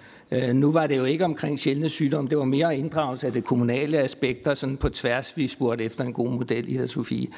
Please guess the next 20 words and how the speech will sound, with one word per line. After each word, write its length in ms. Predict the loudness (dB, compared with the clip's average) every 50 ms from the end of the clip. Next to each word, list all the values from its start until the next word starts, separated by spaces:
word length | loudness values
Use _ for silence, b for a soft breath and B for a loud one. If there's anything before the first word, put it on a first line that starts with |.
| B B B B B B
Men 100 | 2 2
jeg 80 | 2 2
vil 60 | 2
bare 160 | 2 0 0
sige, 280 | -2 -2 0 2 4 4
Morten, 500 | 4 4 4 2 2 0 0 -2 -2 -2
at 200 | -4 -2 2 2
det, 160 | 2 2 2
du 80 | -2
sidder 280 | 0 2 2 2 2 2
og 80 | 0 -2
siger 480 | -4 -2 0 0 2 4 2 2 2 -2 -4
gang 200 | -4 -4 -4 -2
på 100 | -4 -4
gang, 360 | -2 0 -2 -2 -2 -4 0
det 80 | 2 2
er 40 | 4
jo 100 | 4 4
ikke 220 | 2 2 0 -2
faktum. 720 | -4 -8 -8 -4 -2 -2 -2 -4 -6 -6 -4 -4 -4 -6